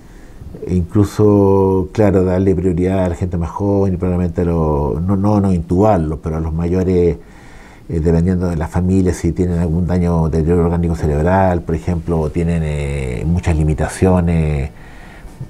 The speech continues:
pulmonares, están, yacen en cama, entonces probablemente esos enfermos no intubarlos, y dar una opción de oxígeno y, y sedación.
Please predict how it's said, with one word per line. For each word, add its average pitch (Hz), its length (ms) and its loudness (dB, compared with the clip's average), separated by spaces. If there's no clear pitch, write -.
pulmonares, 82 960 0
están, 87 280 0
yacen 87 300 0
en 73 160 -2
cama, 87 480 2
entonces 82 200 0
probablemente 85 420 0
esos 85 140 -2
enfermos 85 320 0
no 90 140 2
intubarlos, 95 800 0
y 98 40 -6
dar 85 160 -4
una 76 220 -2
opción 82 420 -2
de 76 60 -2
oxígeno 90 640 0
y, 64 540 -2
y 62 120 -8
sedación. 85 680 -2